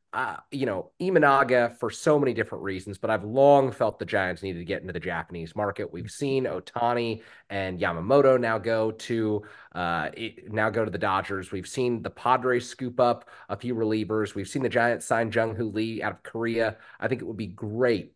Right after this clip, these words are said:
to see the Giants get into the Japanese market and sign Imanaga, who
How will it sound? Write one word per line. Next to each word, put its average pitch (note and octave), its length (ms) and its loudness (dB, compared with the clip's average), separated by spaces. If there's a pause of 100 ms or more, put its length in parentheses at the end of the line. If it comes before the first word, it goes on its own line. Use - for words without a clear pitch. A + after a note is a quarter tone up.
(140)
to G#2 120 -10
see G#2+ 220 -6
the G2 100 -4
Giants F#2+ 480 -6
get - 200 -4
into G#2 100 -6
the F#2 80 -6
Japanese F#2 460 -6
market E2+ 280 -6
and F2 100 -14
sign F#2 320 -4
Imanaga, F2 540 -6
who - 200 -8